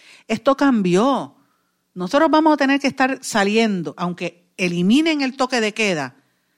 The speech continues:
nosotros, todos los ciudadanos, vamos a tener que seguir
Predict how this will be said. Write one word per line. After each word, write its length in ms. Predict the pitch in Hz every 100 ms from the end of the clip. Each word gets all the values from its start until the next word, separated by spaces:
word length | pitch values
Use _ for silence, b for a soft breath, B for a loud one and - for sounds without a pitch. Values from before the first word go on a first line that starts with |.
| _ -
nosotros, 720 | 185 170 254 262 180 165 -
todos 260 | 262 285
los 120 | 277 -
ciudadanos, 520 | 254 233 254 240 165
vamos 300 | 170 247 262
a 40 |
tener 280 | 240 226 247
que 100 | 254
seguir 540 | 247 196 190 220 262